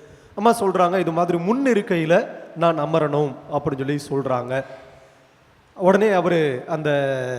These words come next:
உட்கார வைக்கக்கூடியவர், அவரு சொல்றாரு அவங்கள பார்த்து, "அம்மா, நல்லா யோசிச்சு பார்த்து சொல்லுங்க, முன்னிருக்கையில தான் நீங்க அமரணுமா?" அப்படின்னு சொல்லி கேட்குறாரு. உடனே அந்த அம்மா சொல்றாங்க, "ஆமா, நான் முன்னிருக்கையில தான் அமரணும்" அப்படின்னு சொல்லி சொல்றாங்க. அந்த ஜேசுராஜ் ஃபாதர் ரொம்ப மோசமான ஆளு,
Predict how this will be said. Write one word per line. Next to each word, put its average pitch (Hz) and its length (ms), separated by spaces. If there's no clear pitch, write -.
உட்கார 170 380
வைக்கக்கூடியவர், 147 460
அவரு 151 240
சொல்றாரு 143 340
அவங்கள 139 140
பார்த்து, 135 420
"அம்மா, 156 300
நல்லா 156 220
யோசிச்சு 170 420
பார்த்து 160 180
சொல்லுங்க, 156 520
முன்னிருக்கையில 190 520
தான் 185 120
நீங்க 165 200
அமரணுமா?" 151 600
அப்படின்னு 147 200
சொல்லி 143 140
கேட்குறாரு. 135 560
உடனே 202 200
அந்த 190 120
அம்மா 185 120
சொல்றாங்க, 165 540
"ஆமா, 156 340
நான் 135 220
முன்னிருக்கையில 180 420
தான் 151 280
அமரணும்" 143 380
அப்படின்னு 135 260
சொல்லி 123 220
சொல்றாங்க. 127 340
அந்த 127 140
ஜேசுராஜ் 165 500
ஃபாதர் 160 240
ரொம்ப 156 220
மோசமான 156 520
ஆளு, 143 260